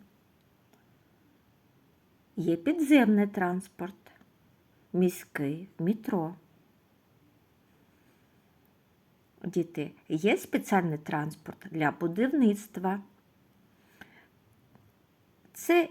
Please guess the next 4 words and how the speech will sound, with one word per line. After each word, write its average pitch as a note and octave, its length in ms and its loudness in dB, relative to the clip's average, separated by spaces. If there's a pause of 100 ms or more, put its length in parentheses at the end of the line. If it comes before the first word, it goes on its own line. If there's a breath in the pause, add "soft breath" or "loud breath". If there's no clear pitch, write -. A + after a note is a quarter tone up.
(160)
і G#3+ 360 4 (240)
камази, G3+ 960 4 (880 soft breath)
і F#4 100 0
трактора, A3+ 880 2